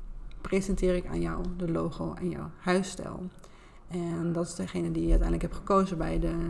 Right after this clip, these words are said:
bij de, bij de vorige sessie, bij de feedback sessie. Daar ga ik mee verder en die ga ik voor jou presenteren. Nou, dan heb je in de week daarna, in week vijf, nog een keer de kans om daar feedback op te geven. En die ga ik weer verwerken. En in week zes is je huisstijl dan af, is je logo dan af. En krijg je van mij alle nodige bestanden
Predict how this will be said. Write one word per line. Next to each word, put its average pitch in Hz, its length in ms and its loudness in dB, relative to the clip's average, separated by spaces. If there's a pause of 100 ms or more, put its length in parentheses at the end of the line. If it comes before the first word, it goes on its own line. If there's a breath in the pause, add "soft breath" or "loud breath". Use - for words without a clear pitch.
(180)
bij 165 180 -4
de, 160 80 -8 (180)
bij 165 120 -2
de 160 80 -2
vorige 220 280 0
sessie, 190 200 -2
bij 165 120 2
de 165 60 2
feedback 208 360 0
sessie. 170 460 -6 (300 loud breath)
Daar 165 140 2
ga 165 100 0
ik 165 80 -4
mee 165 140 -4
verder 170 300 -2
en 170 80 -4
die 165 100 -2
ga - 140 -8
ik - 80 -6
voor - 120 -8
jou - 120 -6
presenteren. 170 600 -2
Nou, 226 120 -4 (400 loud breath)
dan 151 160 -4
heb 170 140 2
je 185 60 2
in 175 60 4
de 170 100 2
week 170 200 2
daarna, 170 260 0
in 165 60 4
week 165 160 2
vijf, 160 280 -2
nog 190 180 4
een 208 80 -2
keer 165 200 0
de 156 80 -2
kans 151 340 -4
om 170 200 -6
daar 156 100 -4
feedback 247 420 0
op 185 120 -2
te 180 160 0 (260)
geven. 170 580 -4 (600 loud breath)
En 170 240 -2
die 160 120 -2
ga 170 100 -4
ik 147 80 -4
weer 165 160 4
verwerken. 165 520 4
En 165 100 -4
in 160 80 -2
week 160 200 -2
zes - 400 -6 (280)
is 175 220 -2
je 175 60 -4
huisstijl 160 440 -6
dan 151 140 -4
af, - 380 -6
is - 220 -6
je 170 80 -4
logo 175 320 -4
dan 175 220 -2
af. 180 160 -6
En - 80 -6
krijg 156 180 -4
je 147 80 -10
van 170 140 -4
mij 156 180 -2
alle 165 160 -2
nodige 160 300 -4
bestanden 160 480 -6